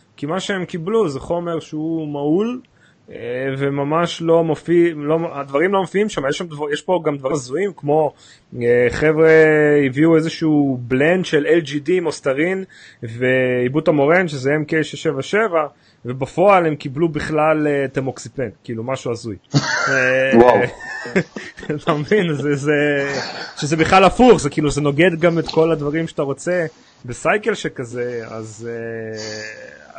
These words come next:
Speaker 1: עשו על הרבה אנשים קומבינות, עושים על הרבה אנשים קומבינות, מוכרים את זה גם במחירי הפקר. הבלנד הזה עלה מאה חמישים ותשע תשעים ותשע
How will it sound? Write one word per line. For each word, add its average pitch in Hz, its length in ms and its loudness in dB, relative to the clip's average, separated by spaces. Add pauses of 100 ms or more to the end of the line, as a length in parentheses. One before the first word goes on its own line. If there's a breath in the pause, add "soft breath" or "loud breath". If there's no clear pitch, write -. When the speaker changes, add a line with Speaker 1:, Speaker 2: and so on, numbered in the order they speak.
Speaker 1:
עשו 196 260 2
על 202 80 4
הרבה 180 260 2
אנשים 185 340 -4
קומבינות, 175 580 -6
עושים 180 380 -6
על 185 80 -4
הרבה 170 240 -4
אנשים 170 320 -10
קומבינות, 165 720 -12 (440 soft breath)
מוכרים 151 440 -6
את 160 60 -4
זה 156 100 -4
גם 151 180 -6
במחירי 143 500 -6
הפקר. 160 340 -4
הבלנד 139 400 -4
הזה 151 200 -2
עלה 156 140 -2
מאה 160 160 -4
חמישים 147 460 -10
ותשע 143 440 -6
תשעים 147 320 -12
ותשע 147 360 -10